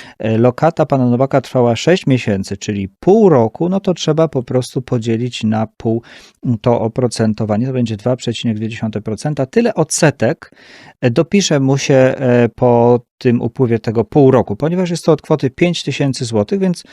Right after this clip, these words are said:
mm, możemy to obliczyć tak, pięć tysięcy razy dwa przecinek dwie dziesiąte procenta.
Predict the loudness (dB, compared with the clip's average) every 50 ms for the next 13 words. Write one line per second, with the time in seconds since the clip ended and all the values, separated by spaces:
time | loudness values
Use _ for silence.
0 | -20 -20 -20 -20 -20 -20 _ -4 0 0 2 2 2 2 2 2 2 0 0 0
1 | 0 0 0 0 0 0 -2 -4 -4 -2 -2 -2 -2 _ -2 -2 -2 -2 -4 -4
2 | -6 -4 0 0 0 0 -2 -2 0 0 2 4 2 2 0 -2 -4 -2 2 2
3 | 2 2 0 -4 -6 -4 -4 -2 -2 -2 -2 -2 -2 -2 -2 -2 -2 -4 -4 -2
4 | -4 -2 -4 -6 -6 -6 -6 -6 -4 -6 -4 -2 0 0 0